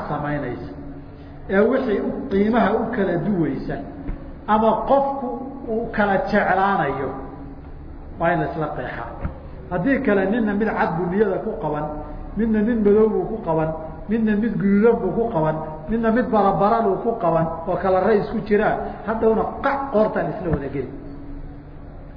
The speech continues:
U fiirsada, shariicadeennu markii mucaamalo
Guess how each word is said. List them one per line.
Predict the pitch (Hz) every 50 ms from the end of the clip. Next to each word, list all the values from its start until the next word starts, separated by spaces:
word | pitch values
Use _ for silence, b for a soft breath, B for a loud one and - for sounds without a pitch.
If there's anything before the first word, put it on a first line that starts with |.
| - - - - - - - - - - -
U | 226 214
fiirsada, | 170 233 214 196 226 214 180 156
shariicadeennu | - - 175 165 160 165 165 175 220 208 - - 139 139 - - - - - - - - - -
markii | - 196 220 214 - - 190 170
mucaamalo | 165 160 165 165 - 160 160 160 160 160 165 180 190 196 190